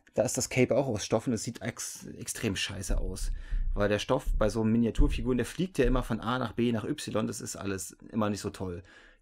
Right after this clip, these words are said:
Man muss schon etwas dünneren Stoff benutzen, aber der reißt dann immer wieder. Ich glaub, die besten Sachen, die ich davon gesehen habe, sind immer noch die Batman-Capes aus den neunzigern, aber da habe ich jetzt gerade keins da, um euch das zu zeigen. Gut, soll's das erstmal von Kylo Rens Seite aus gewesen sein?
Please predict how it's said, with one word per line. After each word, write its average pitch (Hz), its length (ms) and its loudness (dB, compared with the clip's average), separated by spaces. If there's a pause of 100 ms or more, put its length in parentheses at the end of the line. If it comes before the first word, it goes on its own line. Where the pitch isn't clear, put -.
Man 113 120 4
muss 120 120 2
schon 123 180 -4
etwas 107 240 -8
dünneren 117 300 4
Stoff - 260 -2
benutzen, 120 320 0
aber 110 100 0
der 107 140 2
reißt 107 280 0
dann 92 120 -4
immer 90 240 -6
wieder. 92 240 -4 (320)
Ich - 80 -12
glaub, - 160 -4
die - 80 -6
besten 113 400 -2
Sachen, 110 300 -2
die 110 80 -4
ich 104 80 -8
davon 113 240 -4
gesehen 107 280 -2
habe, 107 140 -2
sind 107 100 -2
immer 107 120 0
noch 95 60 -6
die 104 100 -4
Batman-Capes 104 600 -2
aus 101 120 -6
den 107 80 0
neunzigern, 101 560 -2
aber 98 320 -4 (260)
da 123 80 0
habe 143 100 0
ich 185 40 2
jetzt - 160 -2
gerade 135 180 0
keins 131 240 -2
da, 117 80 4
um 113 120 2
euch 107 100 -4
das - 180 -8
zu 113 100 -10
zeigen. 92 360 -8 (1040)
Gut, 117 320 4 (280)
soll's 147 220 2
das 160 120 -2
erstmal 147 240 -2
von 135 120 -2
Kylo 139 280 0
Rens 160 240 0
Seite 104 260 -2
aus 120 180 -4
gewesen 135 360 2
sein? 104 400 -2